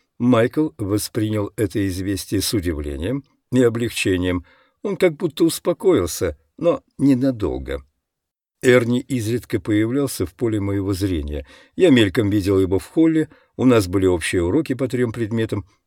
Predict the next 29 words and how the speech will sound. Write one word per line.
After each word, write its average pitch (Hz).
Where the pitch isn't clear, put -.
а 165
иногда 190
он 123
заходил 101
к 95
нам 101
после 101
школы 143
или 139
в 95
уикенды. 82
Временами 143
мне 139
казалось, 127
что -
ничего 147
не 78
изменилось. 78
Однако 117
у 123
Дарнелла 107
он 78
бывал 80
намного 104
чаще, 80
чем 85
в 82
моем 85
доме, 87